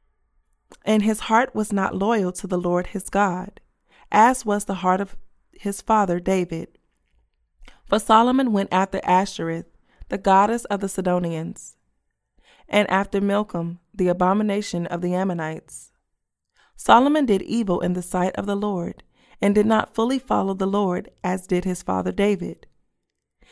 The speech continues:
Then Solomon built a high place for Shamash, the abomination of Moab,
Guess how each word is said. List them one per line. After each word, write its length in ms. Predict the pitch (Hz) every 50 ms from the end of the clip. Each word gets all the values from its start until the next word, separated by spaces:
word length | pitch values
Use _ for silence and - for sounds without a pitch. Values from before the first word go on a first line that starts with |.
| - - -
Then 180 | - 202 220 220
Solomon 480 | 214 - 233 226 233 247 269 285 269 226
built 280 | 202 180 180 - -
a 160 | 190 190 170 185
high 140 | 185 208 220
place 380 | - - 190 170 175 175 -
for 140 | - - 185
Shamash, 680 | 175 - 196 190 196 202 190 175 170 175 - - - _ _ _ -
the 140 | 180 185 185
abomination 680 | 180 180 185 180 190 196 196 185 185 180 - - 185
of 100 | 185 175
Moab, 600 | 190 190 196 202 185 175 170 165 - - - -